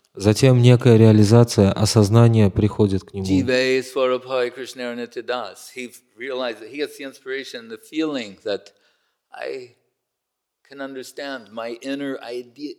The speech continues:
Speaker 2: uh, identity is as a servitor of Krishna.
Speaker 1: К нему приходит вдохновение, позволяющее ему осознать, что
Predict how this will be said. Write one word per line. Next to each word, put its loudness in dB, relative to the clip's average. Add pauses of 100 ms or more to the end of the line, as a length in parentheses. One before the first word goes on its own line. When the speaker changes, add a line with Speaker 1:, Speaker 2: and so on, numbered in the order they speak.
(140)
Speaker 2:
uh, -16 (100)
identity -12
is -14
as -8
a -16
servitor -10
of -14
Krishna. -20
Speaker 1:
К -20
нему -6
приходит 0
вдохновение, 2
позволяющее -2
ему -2
осознать, -2
что -4